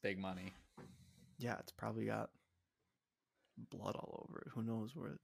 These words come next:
Speaker 2: streets they had to go through and what mobsters. <laughs>
Speaker 1: Remember we were in Chicago? <laughs> Like, I forget how long ago this <laughs> was.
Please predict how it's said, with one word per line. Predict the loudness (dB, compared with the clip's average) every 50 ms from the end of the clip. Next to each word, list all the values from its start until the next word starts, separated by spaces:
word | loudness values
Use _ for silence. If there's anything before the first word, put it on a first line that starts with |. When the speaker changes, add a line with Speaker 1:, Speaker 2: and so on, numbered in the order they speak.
| -6
Speaker 2:
streets | -4 -4 -2 -2 -2 -2 -2 0 0 0 0
they | 0 -2
had | -2 -2
to | 0
go | 0 0 0 0 -2
through | -4 -2 0 0 0
and | 0 -2 -4 -4 -6 -10 _ _ -20 -18 -18 -16 -16 -16 -16 -16 -18 -18 -20 -20 -20 _ _ 0
what | 0 0 2 2 2
mobsters. | 2 4 4 4 2 4 4 2 2 2 4 6 12 12 12 12 12 10 4 2 0 -2 -6 -10 -14 -18 _ -20 -20 -20 -20 _ _ _ -20
<laughs> | _ _ _ _ _ _ _ _ -20 -20 -16 -14 -14 -8 0 4
Speaker 1:
Remember | 6 6 6 6 4
we | 2
were | 4 2 2
in | 2
Chicago? | 4 2 2 4 4 6 6 6 6 6 6 6 4 2
<laughs> | -4 -14 -14 -16 -16 _ _ _ _ -12 -10 -10 -10 -6 4 6
Like, | 8 8 8 6 2 -4 -6 _ -16 -14 -14 -14 -14 -16 _ _ _ 10 12
I | 12 12 12
forget | 12 12 10 10 10 10 12
how | 12 12 12
long | 12 10 10 10 6 4
ago | 4 4 4 6
this | 6 6 6 8 8
<laughs> |
was. | 8 8 10 10 8 8 8 0